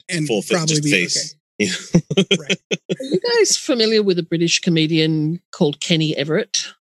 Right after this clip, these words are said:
Speaker 1: Yes.
Speaker 2: Mm, not me. I'm gonna look it up real
Speaker 3: He,
Speaker 2: quick.
Speaker 3: he had a, a comedy slash variety show in the seventies and eighties,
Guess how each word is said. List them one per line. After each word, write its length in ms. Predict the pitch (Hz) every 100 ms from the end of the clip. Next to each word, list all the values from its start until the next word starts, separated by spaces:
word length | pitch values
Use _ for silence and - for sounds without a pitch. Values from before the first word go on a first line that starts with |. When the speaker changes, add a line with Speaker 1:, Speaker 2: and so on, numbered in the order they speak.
| _
Speaker 1:
Yes. 300 | - - - _ _ _ _ _ _ - - -
Speaker 2:
Mm, 460 | 95 92 95 92 92
not 160 | 92
me. 220 | 76 67 _ _
I'm 80 | 87
gonna 140 | 85 78
look 100 | -
it 80 |
up 40 | -
real 100 | 226
Speaker 3:
He, 120 | 220
Speaker 2:
quick. 120 | 208 - -
Speaker 3:
he 200 | 240 202
had 220 | 262 262
a, 280 | 240 208 - 180
a 40 | 170
comedy 640 | - 220 214 214 202 190 180
slash 420 | - - 170 -
variety 420 | 170 151 156 160
show 280 | 151 170 156
in 100 | 151
the 80 | 147
seventies 500 | - 151 156 156 143
and 120 | 143
eighties, 640 | 143 143 156 139 131 -